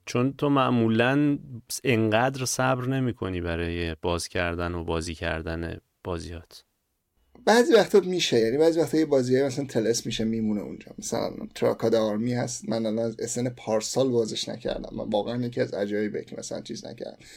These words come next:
Speaker 2: یا مثلاً یه دونه دیگه بود که من اس ان دو سال پیش خریدم که تصمیم گرفتم مثلاً بازش نکنم حقیقتش. اون موقع فکر می‌کردم من، آ، کمل آپ رو می‌خواستم، یه کمل آپ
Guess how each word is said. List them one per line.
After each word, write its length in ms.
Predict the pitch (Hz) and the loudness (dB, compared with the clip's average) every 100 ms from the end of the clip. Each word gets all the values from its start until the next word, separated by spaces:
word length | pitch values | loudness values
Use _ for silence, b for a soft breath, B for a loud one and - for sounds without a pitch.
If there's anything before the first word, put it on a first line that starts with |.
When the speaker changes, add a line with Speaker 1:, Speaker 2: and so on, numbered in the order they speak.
| B B B B | B B B B
Speaker 2:
یا 120 | 127 | 2
مثلاً 360 | 123 127 135 143 | 4 2 4 4
یه 180 | 143 | 4
دونه 280 | 139 147 147 | 4 2 0
دیگه 240 | 131 123 135 | 0 0 0
بود 180 | 156 | 0
که 100 | - | -2
من 140 | 131 127 | -2 -2
اس 140 | 123 | -2
ان 140 | 139 135 | -2 0
دو 100 | 123 | 2
سال 180 | 120 | 2
پیش 200 | 113 - | 0 -2
خریدم 320 | - 139 139 131 | 2 2 2 -2
که 160 | 123 - - | -6 -8 -6
تصمیم 340 | 117 110 147 | -4 -4 -2
گرفتم 160 | 143 139 | -2 0
مثلاً 180 | 123 131 | 0 6
بازش 360 | 127 127 120 | 6 6 4
نکنم 460 | 120 107 - - - | 2 0 -4 -10 -10
حقیقتش. 580 | - - - - - - - | -8 -8 -8 -8 -12 -12 -4
اون 100 | 123 | 2
موقع 200 | 117 120 | 4 4
فکر 200 | 135 135 | 0 0
می‌کردم 220 | 127 117 | 0 0
من، 260 | 131 123 123 - | 0 -2 -6 -6
آ، 220 | 123 120 | -4 -4
کمل 320 | - 110 110 139 | -4 -2 0 0
آپ 120 | 175 | 0
رو 60 | |
می‌خواستم، 420 | 190 - 156 - 78 | -2 -2 -2 -2 -2
یه 60 | |
کمل 360 | - 120 107 | -2 -2 0
آپ 120 | 107 | 0